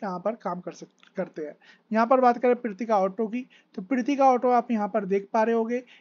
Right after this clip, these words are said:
कि शेयर ने एक अच्छी खासी जंप दिखाई, but आप देख पा रहे हो, क्या दिखा, देख पा रहे हो कि यहाँ से शेयर लगातार लोअर सर्किट में नीचे आया है। और आज भी आप देखोगे तो ये शेयर, अ, अगर मैं यहाँ पर देखूँ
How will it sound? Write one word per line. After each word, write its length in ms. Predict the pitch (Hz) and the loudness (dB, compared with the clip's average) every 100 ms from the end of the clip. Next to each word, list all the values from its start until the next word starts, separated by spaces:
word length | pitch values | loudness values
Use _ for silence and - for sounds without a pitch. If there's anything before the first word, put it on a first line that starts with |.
| _ | _
कि 400 | - 277 285 285 - _ _ _ _ - | -2 0 2 -2 -8 _ _ _ _ -12
शेयर 400 | - 240 233 233 | -2 4 4 4
ने 240 | 240 254 - | 0 -4 -4
एक 200 | 233 233 | -6 -4
अच्छी 220 | 202 - 233 | -6 -6 -6
खासी 300 | 202 196 202 | -6 -6 -6
जंप 260 | 196 214 | -4 -4
दिखाई, 280 | 214 233 240 | -4 -2 -2
but 220 | 226 233 | -2 -2
आप 120 | 220 | -2
देख 300 | 202 185 196 - | -2 -4 -4 -2
पा 100 | 208 | -2
रहे 120 | 208 | -2
हो, 80 | 214 | -4
क्या 200 | 208 202 | -4 -4
दिखा, 240 | 196 196 180 | -4 -6 -4
देख 220 | 190 190 | -4 -4
पा 100 | 202 | -4
रहे 100 | 196 | -4
हो 100 | 226 _ - - _ | -6 _ -20 -20 _
कि 100 | - | -4
यहाँ 300 | 269 247 220 | 0 2 2
से 260 | 220 233 196 - _ _ _ | 0 -2 -2 -6 _ _ _
शेयर 320 | - 247 233 | -8 -2 0
लगातार 600 | 226 202 202 202 214 220 - - | 2 2 0 2 2 2 0 -6
लोअर 360 | 185 185 196 | 0 2 2
सर्किट 400 | 190 190 180 180 | 0 -4 -4 -8
में 140 | 185 190 | -6 -6
नीचे 280 | 180 170 170 | -6 -8 -8
आया 220 | 147 151 | -8 -10
है। 80 | - _ _ _ - | -12 _ _ _ -2
और 200 | 208 - - | -2 -2 4
आज 260 | 214 240 233 | 6 6 4
भी 200 | 240 269 | 0 2
आप 160 | 233 | 2
देखोगे 500 | 196 214 214 214 240 | 0 -2 -2 -2 -2
तो 140 | 233 226 | -2 -2
ये 180 | 214 | -2
शेयर, 320 | 208 220 208 214 - _ _ - | -2 -4 -2 -4 -8 _ _ -6
अ, 440 | 190 185 185 - - _ _ - | -2 -2 -2 -6 -18 _ _ -10
अगर 200 | 190 202 | -6 -4
मैं 140 | 208 | -4
यहाँ 180 | 202 185 | -4 -4
पर 100 | 196 | -4
देखूँ 320 | 190 180 196 | -4 -4 -6